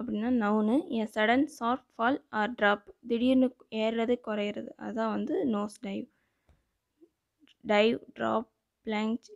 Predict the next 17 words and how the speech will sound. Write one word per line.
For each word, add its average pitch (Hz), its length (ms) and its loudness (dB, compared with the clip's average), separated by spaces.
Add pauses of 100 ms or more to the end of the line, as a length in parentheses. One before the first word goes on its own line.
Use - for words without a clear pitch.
டிசென்ட் 220 460 -4 (160)
இதெல்லாம் 214 460 -6
சினானிம்ஸ். 220 500 -4 (920)
The 240 200 4
economy 247 320 4
went 233 260 2
into 220 560 -2
a 339 140 0 (320)
nose 220 320 -2
dive. 220 500 -2
எக்கனாமி, 233 380 0
பொருளாதாரம் 226 560 2
வந்து 220 220 0
திடீர்னு 233 600 0
சரிவு-, 220 420 2
சரிந்து 226 560 -2
விட்டது. 208 500 -4